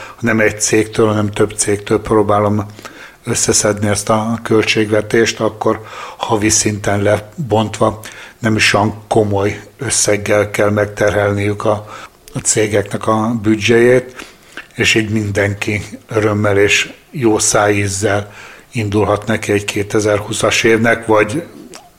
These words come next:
ha minden jól megy, egy kétezer-húsz-huszonegy-huszonkettes évnek, mert egy két-három évig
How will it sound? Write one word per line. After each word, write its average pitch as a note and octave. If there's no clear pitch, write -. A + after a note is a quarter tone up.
ha A2
minden G#2+
jól G#2
megy, G#2
egy G2+
kétezer-húsz-huszonegy-huszonkettes G#2
évnek, A2
mert G#2
egy G2+
két-három G#2
évig G#2+